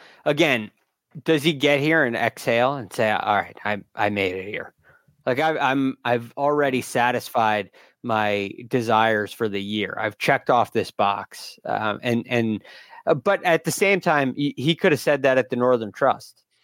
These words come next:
right? He made it to the playoffs, and that was a, that was a huge victory, and he kept on going. So I, I, I like the ball striking, Rick. I think I'm gonna hang around with that. The guy I'm most interested in, I'm watching very closely, is Daniel Berger.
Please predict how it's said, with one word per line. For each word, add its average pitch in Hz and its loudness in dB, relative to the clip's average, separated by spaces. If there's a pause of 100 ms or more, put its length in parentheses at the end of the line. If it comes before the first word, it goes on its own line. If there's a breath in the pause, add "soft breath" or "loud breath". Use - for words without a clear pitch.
right? 123 4
He 123 2
made 135 4
it 127 -2
to 143 4
the 113 0
playoffs, 120 0
and 110 -8
that 113 0
was 107 -8
a, 101 -4 (480)
that 147 2
was 127 2
a 98 -4
huge 139 -2
victory, 117 -4 (220)
and 127 2
he 120 4
kept 135 0
on 120 2
going. 107 0
So 143 0 (220 loud breath)
I, 156 2
I, 131 2
I - 4
like 143 2
the - 0
ball 113 2
striking, 110 -2
Rick. 107 -4
I 107 -6
think 131 -6
I'm 113 -2
gonna 101 -6 (300)
hang 117 -2
around 104 -2
with 90 -6
that. 101 0 (260 loud breath)
The 156 4
guy 175 2
I'm 190 2
most 147 0
interested 135 -4
in, 98 -10 (480)
I'm 127 2
watching 135 0
very 123 2
closely, 117 -2
is 98 -8
Daniel 101 -6
Berger. 98 -14